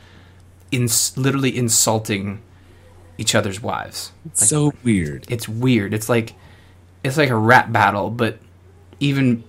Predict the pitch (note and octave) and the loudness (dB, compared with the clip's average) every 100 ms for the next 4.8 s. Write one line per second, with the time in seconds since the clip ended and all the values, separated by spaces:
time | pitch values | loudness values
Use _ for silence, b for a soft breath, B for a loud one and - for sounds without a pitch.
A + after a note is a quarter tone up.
0 | - C3+ B2 A#2 A2 G#2 G#2+ - G2+ F#2 | -6 -4 0 2 2 4 2 2 0 -2
1 | F#2 G2 G#2 - A#2 G2+ G2+ G#2 - - | -4 -4 -6 -8 -6 -6 -8 -10 -14 -20
2 | - - - - A2+ G#2 G2 F#2+ F#2+ A2 | -20 -20 -20 -10 -6 -4 -4 -6 -8 -8
3 | - - - - - - A#2+ G2+ G2+ G#2 | -14 -20 -20 -20 -12 -2 0 2 -2 -6
4 | - - A2+ F#2+ - G2 F2 - | -10 -8 -6 -4 -4 -2 -2 -6